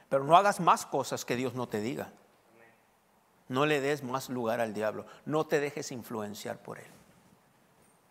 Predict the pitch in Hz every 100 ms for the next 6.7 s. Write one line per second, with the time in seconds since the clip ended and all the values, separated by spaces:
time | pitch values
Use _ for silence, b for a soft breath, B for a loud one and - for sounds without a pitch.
0 | _ _ _ _ _ _ _ _ 147 185
1 | 254 247 254 247 262 254 147 - B B
2 | B B - 202 - - 196 175 135 220
3 | 180 151 131 123 147 185 147 135 147 165
4 | 147 139 156 143 113 113 110 143 131 123
5 | 135 110 110 135 120 101 113 - - _
6 | b b b _ 143 143 131